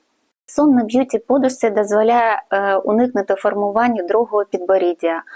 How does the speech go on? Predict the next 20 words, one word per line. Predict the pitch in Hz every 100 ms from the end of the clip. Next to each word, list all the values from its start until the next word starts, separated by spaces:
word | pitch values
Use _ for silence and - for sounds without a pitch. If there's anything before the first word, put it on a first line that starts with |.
| - -
обвислості | 202 214 254 220 - 185
овалу | 180 196 208 196
обличчя. | 180 165 160 151 - - _ _ _ - - - -
Крім | 254 311
того, | 294 254 233
подушка | 277 247 247 214
має | 208 240 226
анатомічні | 202 196 202 240 - 220
властивості. | 214 220 - 208 175 165 - - -
Вона | 196 233 262
забезпечує | 240 220 233 - 262 254 220 214 208
знаходження | 202 196 226 233 220 208 202 196
шийного | - 240 233 220 202 190
та | 196
грудного | 208 208 220 214 196
відділів | 190 208 - 180 185
хребта | - 196 196 - 240 277
на | 392 226 226
одній | - 185 214 220
лінії. | 202 185 165 151